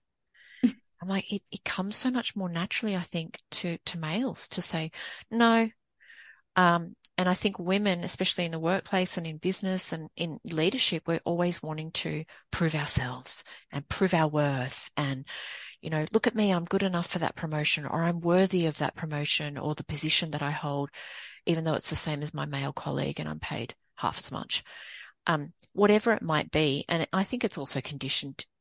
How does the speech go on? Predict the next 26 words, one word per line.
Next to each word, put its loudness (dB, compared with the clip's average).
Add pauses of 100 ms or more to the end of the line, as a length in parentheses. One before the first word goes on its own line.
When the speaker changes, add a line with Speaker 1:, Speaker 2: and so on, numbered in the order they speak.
(120)
Speaker 2:
in -4
us, -4 (120)
maybe -2
from -8
our -6
parents -2
from -8
a -6
young -4
age, -4
is -2
that, -6 (520)
you -4
know, -2
you -6
have -6
to -8
work -4
hard -2
to, -4 (180)
to -4
prove -4
yourself. -2
But 2 (680)
it's 2
so 2